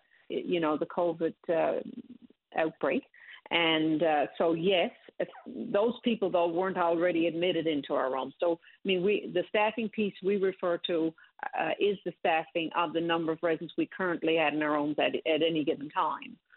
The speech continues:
So, uh, that was quite, I mean, we had to increase,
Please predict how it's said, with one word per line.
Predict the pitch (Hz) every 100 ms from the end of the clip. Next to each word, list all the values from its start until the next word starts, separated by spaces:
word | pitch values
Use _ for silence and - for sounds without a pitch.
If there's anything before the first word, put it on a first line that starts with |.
| - - - _ -
So, | 175 143 135 131
uh, | - 147 143 131
that | 175 -
was | 190 -
quite, | 190 165 160 -
I | 170
mean, | 165 165 165
we | 190
had | 185 160
to | 170
increase, | 175 175 - 185 175